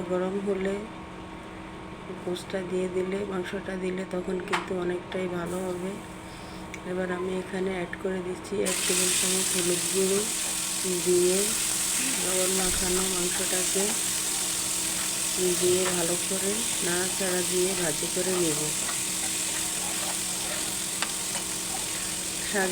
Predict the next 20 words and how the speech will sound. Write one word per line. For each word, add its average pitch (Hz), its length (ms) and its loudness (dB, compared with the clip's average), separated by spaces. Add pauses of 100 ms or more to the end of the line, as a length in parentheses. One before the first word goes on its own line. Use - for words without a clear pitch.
দিয়ে 202 160 6 (100)
রান্না 180 320 4
করলে 196 240 0 (100)
কিন্তু 196 220 0 (100)
মাংসটাকে 185 600 0
একটু 185 180 -2 (120)
ভাজি 170 340 0
করে 190 260 2
নিলে 175 240 0 (100)
ভালো 160 200 -2 (100)
হয়। 151 220 -6 (4000)
এই 180 120 -2
যে 185 160 -2
মাংসটাকে 180 600 -4 (120)
আমি 180 160 0 (680)
ভাজি 170 340 -4
করে 180 260 -2
নিতেছি। 180 520 -4 (240)
মাংস 180 240 -4 (440)
থেকে 180 280 -6